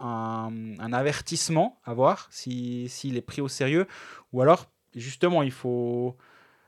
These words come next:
le, l'heure des questions aussi que, qu'il va falloir se poser du côté de Fribourg sur comment tu na-, tu, tu évites de, de, de te prendre trois buts en, en moins de dix minutes alors que tu mènes sereinement dans ton match trois zéro.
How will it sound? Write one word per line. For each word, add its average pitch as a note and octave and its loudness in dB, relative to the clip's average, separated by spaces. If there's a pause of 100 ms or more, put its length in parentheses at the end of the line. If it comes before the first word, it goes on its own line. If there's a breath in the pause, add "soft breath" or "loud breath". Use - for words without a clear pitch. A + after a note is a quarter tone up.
(220 soft breath)
le, D3 4
l'heure E3 6
des F3+ 4
questions F3 2
aussi E3 -2
que, C3+ 2
qu'il B2+ -10
va C#3 0
falloir C3+ -2
se - -20
poser C3+ -6
du C3 -8
côté C#3 -2
de C3+ -6
Fribourg D#3+ -6
sur - -12
comment D#3 4
tu - -10
na-, B2+ -2
tu, - -12
tu - -16 (100)
évites D3+ -2 (140)
de, F#2+ -10
de, G#2 -8
de G#2+ -6
te G#2+ -20
prendre A2+ -8
trois A#2 -4
buts C3 -10
en, A2+ -8
en A2 -10
moins A#2+ -6
de B2+ -6
dix B2 -10
minutes C3+ -8
alors G#2 -6
que - -12
tu A2 -14
mènes G#2+ -12 (200)
sereinement E3+ 2
dans B2 -4
ton C3 -6
match C3+ -4
trois - -6
zéro. C3+ -4